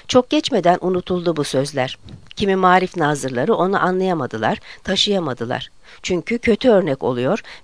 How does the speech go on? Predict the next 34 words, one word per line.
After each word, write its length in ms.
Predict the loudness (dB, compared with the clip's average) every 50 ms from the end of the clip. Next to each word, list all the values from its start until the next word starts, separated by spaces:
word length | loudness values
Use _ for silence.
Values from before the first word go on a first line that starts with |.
| 2
benzeri 440 | 2 2 4 4 2 2 2 4 2
okulların 500 | 2 2 2 2 2 4 4 4 2 0 -2
eksiklik 600 | -4 -4 -4 -6 -8 -6 -6 -6 -8 -6 -2 -2
ve 60 | 0
yetersizliklerinin 960 | 2 2 2 2 2 2 2 2 -2 -6 -6 -8 -6 -4 -2 -2 -2 0 -2 -2
ortaya 380 | 0 -2 -2 0 0 -2 -2
çıkmasına 540 | -2 -4 -6 -6 -6 -6 -6 -6 -6 -6 -4
yol 180 | -2 -2 -2 -2
açarak 480 | -2 -2 -4 -4 -2 -4 -4 -6 -8 -14 -20 -20 -20 -6 0
onları 380 | 2 2 2 2 2 0 0
güç 280 | 0 -2 -4 -6 -4 -4
durumda 360 | -2 -2 -2 0 0 0 0
bırakıyordu. 600 | 0 0 -2 -2 -2 -2 0 0 0 -2 -4 -8 -12 -14 -20 -20 -20 -20 -20 -20 -20 -20 -20 -20 -20 -14 -6
Konferans 500 | -2 -2 0 2 4 4 4 4 2 2
salonu 360 | 2 2 4 4 4 4 2
mu 120 | 0 0 0
yaptı, 420 | 0 0 -2 -4 -2 -2 -2 -2 -4 -10 -12 -4
mescidin 480 | -2 -2 -2 0 -2 -2 0 2 2 2
üzerinde 520 | 2 0 -2 -2 -2 -2 -2 -2 -2 -2
tiyatro 440 | 0 2 4 4 4 4 2 0 0
oynatıyor 520 | 2 0 -2 -4 -4 -4 -2 -2 -2 -2
dediler. 420 | -2 -4 -4 -4 -4 -6 -6 -8 -12 -20 -20 -20 -20 -20 -20 -18 -6 0
Okulun 380 | 2 2 4 6 8 6 6 6
her 200 | 4 2 0 0
köşesi 480 | 0 -2 -2 -2 -4 -4 -4 -6 -8
gibi 300 | -6 -6 -2 -2 -2 -2 -2 -4 -10 -4 -2
müdür 240 | 0 2 4 4 6
odasına 540 | 6 6 4 2 2 0 0 -2 0 0
da 120 | 0 0 2
uygar 400 | 2 2 4 6 6 6 6 4
bir 120 | 2 0
görüntü 420 | 0 0 0 0 0 -2 -4 -4 -4
mü 160 | -2 -2 -2
verdi, 420 | 0 0 0 -2 -2 -2 -4 -4